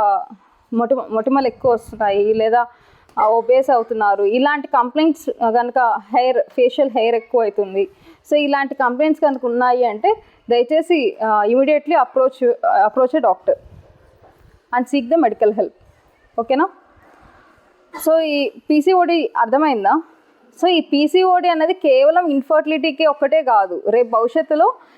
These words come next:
ఈ కంప్లైంట్ ఉన్న వాళ్ళు షుగర్ కూడా అటాక్ అయ్యే అవకాశాలు ఎక్కువ ఉంటాయి. డయాబెటీస్ అంటే తెలుసు కదా,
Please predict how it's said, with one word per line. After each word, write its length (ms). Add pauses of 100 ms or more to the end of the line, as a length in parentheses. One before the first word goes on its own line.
(140)
ఈ 100
కంప్లైంట్ 480
ఉన్న 140
వాళ్ళు 280
షుగర్ 360
కూడా 320
అటాక్ 320
అయ్యే 120
అవకాశాలు 480
ఎక్కువ 240
ఉంటాయి. 260 (380)
డయాబెటీస్ 480
అంటే 160
తెలుసు 320
కదా, 300